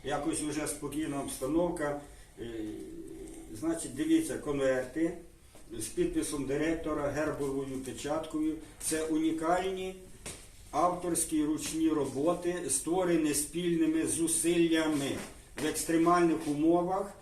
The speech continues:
на сто сімдесят п'яту добу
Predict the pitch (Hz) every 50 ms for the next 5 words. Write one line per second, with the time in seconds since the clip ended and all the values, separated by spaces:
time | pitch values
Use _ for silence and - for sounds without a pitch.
0 | - - - - - - - - - 143 139 - - - 165 170 190 202 - -
1 | - - - 135 139 143 139 135 131 127 - - 180 180 175 165 165 156 - 160
2 | 139 - - - 160 165 165 - - 160 - - 165 165 - 127 127 123 107